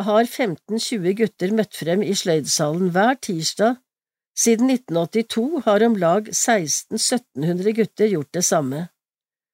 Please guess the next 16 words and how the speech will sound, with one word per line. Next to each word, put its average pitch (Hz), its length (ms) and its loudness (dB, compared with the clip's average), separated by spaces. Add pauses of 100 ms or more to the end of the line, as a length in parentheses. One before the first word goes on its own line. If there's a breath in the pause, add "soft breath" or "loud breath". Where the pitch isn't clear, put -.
(140)
Flere 165 380 4
av 160 60 0
dem 294 180 2 (160)
har 202 160 4
i 240 100 4
dag 180 240 0
sine 214 340 0
sønner 170 500 0 (100)
i 180 80 0
Rasken. 139 480 -2 (1400)
De 285 120 4
to 277 400 2
barneforeningene 180 1120 2
har 175 140 4
naturligvis 170 880 -2
basarer, 123 560 0